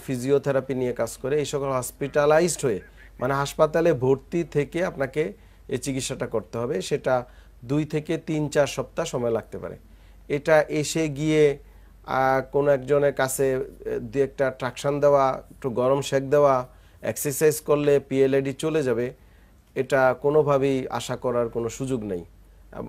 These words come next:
এটা একেবারেই সুপার স্পেশালাইজড সাবজেক্ট, ডাক্তারের উপর নির্ভর করে যে আমি আমার এই পিএলআইডি রুগীকে আমি কিভাবে চিকিৎসা দিব, কতদিন দিব, কি কি ব্যায়াম করাবো,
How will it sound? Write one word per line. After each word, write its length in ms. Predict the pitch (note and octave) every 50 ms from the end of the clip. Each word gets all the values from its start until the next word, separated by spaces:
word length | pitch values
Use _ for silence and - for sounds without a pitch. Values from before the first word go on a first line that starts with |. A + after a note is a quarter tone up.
| - -
এটা 320 | D3 D3 C#3+ - D#3 D3+
একেবারেই 540 | D3 C#3+ D3 C3+ C#3+ C#3 D3+ D3+ D#3 D#3+ D#3+
সুপার 340 | D3 - - B2+ - D3+ D3
স্পেশালাইজড 600 | C#3+ - - - D#3 D3 - D#3+ D3+ D3+ D#3 D3+
সাবজেক্ট, 480 | - - D3+ D3 C#3+ D3+ E3+ F3 - - - - - - - - - - - - - - - -
ডাক্তারের 480 | A#2+ A2+ B2+ C3 - - D3+ D3+ D3+ D#3
উপর 180 | D3 D#3+ D#3+ D3+
নির্ভর 380 | D3 D3 D3 C#3+ D3 D#3 D3+
করে 280 | D3+ E3+ D#3+ E3 E3+ - - - - - - - -
যে 360 | G#2+ G#2+ C3+ C#3+ C#3+ C#3+ C#3 C#3 - - - - - - - - -
আমি 340 | - C#3+ D#3+ E3 F3+ F#3 F#3+
আমার 280 | E3+ E3 E3 E3+ E3+ E3
এই 100 | E3 D#3
পিএলআইডি 540 | - - D#3+ E3 E3+ E3+ F3 E3+ E3 F3
রুগীকে 340 | E3 E3 D#3 E3 E3+ D#3+ F3+
আমি 160 | E3 E3 D#3+ D#3 -
কিভাবে 420 | E3 D#3+ D3 D#3+ E3 E3 D#3+ F3
চিকিৎসা 400 | E3 - F3 D3+ D#3+ D3+ - F3
দিব, 240 | D#3+ D3+ E3 D#3+ C#3+ -
কতদিন 500 | E3 E3 D#3+ D#3+ E3+ E3 D3+ E3+ E3+ E3
দিব, 220 | D3+ D#3+ D3+ E3 D#3+ - -
কি 120 | F3 F3
কি 240 | D3+ - F3+ F3+ F3 -
ব্যায়াম 320 | D#3+ E3 D#3+ D#3+ D#3+ E3+
করাবো, 460 | D#3+ E3 D#3 D#3 D#3 D3+ D#3+ E3+ F3